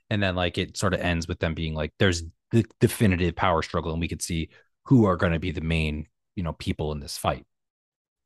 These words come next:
Uh, you know, they, they give it, they give this subtle thing saying, like, uh, "The only thing that can bring down the Targaryens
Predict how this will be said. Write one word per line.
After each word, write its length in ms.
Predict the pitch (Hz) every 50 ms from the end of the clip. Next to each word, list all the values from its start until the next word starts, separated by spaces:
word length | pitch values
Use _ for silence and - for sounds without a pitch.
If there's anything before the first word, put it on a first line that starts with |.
| _ -
Uh, 240 | - - 85 80 73 78
you 120 | 82 85
know, 80 | 78 76
they, 160 | 73 78 71
they 120 | - 85
give 200 | 78 80 - 80
it, 160 | - 67 65 - _ _ -
they 80 | 85
give 160 | 78 82 82 78
this 160 | 82 76 -
subtle 280 | - - 92 82 80
thing 240 | 76 - - 90 80
saying, 260 | - - 82 80 78
like, 220 | 76 76 76 - - - - - - - _ _ _ _ _ _ _
uh, 140 | - 82 80
"The 140 | 82 92 87
only 220 | 87 85 95 92
thing 180 | 87 - 98 90
that 100 | 85 85
can 100 | - 82
bring 180 | 85 92 87
down 300 | 85 82 78 78 80 82
the 80 | 80 80
Targaryens 800 | 80 - - 82 82 87 85 80 80 78 78 78 78 - - -